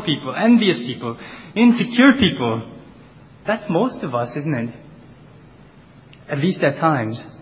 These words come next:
But we are to love each other because that is the kind of love that Christ has shown us, the kind of love Christ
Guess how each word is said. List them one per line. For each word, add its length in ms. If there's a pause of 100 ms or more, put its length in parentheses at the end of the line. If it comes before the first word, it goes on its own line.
(640)
But 120
we 680 (220)
are 140
to 100
love 280
each 180
other 340 (500)
because 380 (260)
that 220
is 200
the 180
kind 420
of 80
love 440 (520)
that 200
Christ 500 (380)
has 100 (140)
shown 260
us, 160 (760)
the 80
kind 400
of 100
love 400
Christ 480